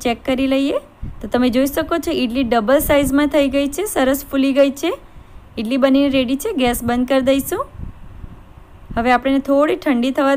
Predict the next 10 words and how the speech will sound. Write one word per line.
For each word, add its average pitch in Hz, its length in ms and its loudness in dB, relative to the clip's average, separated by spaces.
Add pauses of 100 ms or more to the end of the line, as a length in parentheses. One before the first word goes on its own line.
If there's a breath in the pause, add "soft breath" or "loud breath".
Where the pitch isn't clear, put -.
દઈશું, 285 300 -4
પછી 262 300 0
આપણે 254 240 -2
ઇડલી 233 260 -4 (320)
કાઢીશું. 233 440 -2 (1300)
તો 220 100 -4
હવે 226 200 0
ઇડલી 233 200 -6
કાઢી 254 320 2
લઈએ, 269 240 2